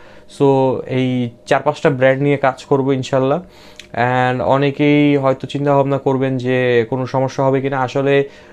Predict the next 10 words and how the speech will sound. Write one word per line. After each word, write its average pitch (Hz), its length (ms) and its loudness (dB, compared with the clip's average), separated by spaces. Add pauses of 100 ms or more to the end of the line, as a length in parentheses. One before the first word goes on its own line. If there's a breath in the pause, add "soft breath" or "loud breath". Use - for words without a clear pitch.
(120)
আহ, 120 280 -2
সমস্যার 151 540 0
দিক 160 200 -2
থেকে 160 240 0
বলতে 156 300 2
গেলে 156 280 4
আমি, 143 800 0
আহ, 123 440 -2
যে-, 131 300 -4
যেহেতু 160 680 2